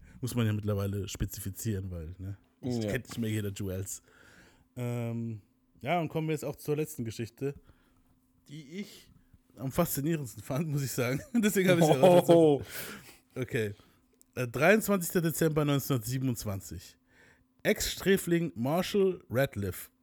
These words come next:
Speaker 1: und zwei Kumpanen verkleideten sich als Santa und überfielen in Texas die Kleinstadt Cisco, die Bank. Sie flohen mit zwölftausend Dollar. Heutiger Wert hundertfünfzigtausend Dollar. Sie zerschossen die Bank mit zweihundert Schüssen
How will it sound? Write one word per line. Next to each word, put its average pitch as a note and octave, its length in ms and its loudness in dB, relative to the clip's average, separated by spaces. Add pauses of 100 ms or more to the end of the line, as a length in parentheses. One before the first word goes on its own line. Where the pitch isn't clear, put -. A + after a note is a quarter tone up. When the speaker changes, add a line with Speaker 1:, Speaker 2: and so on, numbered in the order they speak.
Speaker 1:
und A#2 140 -8
zwei C#3 200 0
Kumpanen A#2+ 540 -2
verkleideten C#3+ 640 0
sich C3+ 260 -4
als - 200 -4
Santa D3+ 520 -2
und B2+ 180 -6
überfielen C3+ 540 -4
in A2+ 120 -6
Texas - 420 -8
die A2+ 100 -10
Kleinstadt A2+ 460 -6
Cisco, F#2+ 500 -8 (580)
die A2 60 -6
Bank. G2+ 420 -6
Sie - 140 -10
flohen D#3 400 0
mit B2 160 -4
zwölftausend A#2+ 720 -4
Dollar. F#2 320 -8 (280)
Heutiger C3 440 -2
Wert A#2+ 260 -4
hundertfünfzigtausend A2+ 960 -6
Dollar. - 260 -18 (680)
Sie - 160 -12
zerschossen E3+ 480 0
die C#3+ 120 -4
Bank D3+ 320 -2
mit C#3 140 -4
zweihundert F3 680 6
Schüssen B2+ 480 2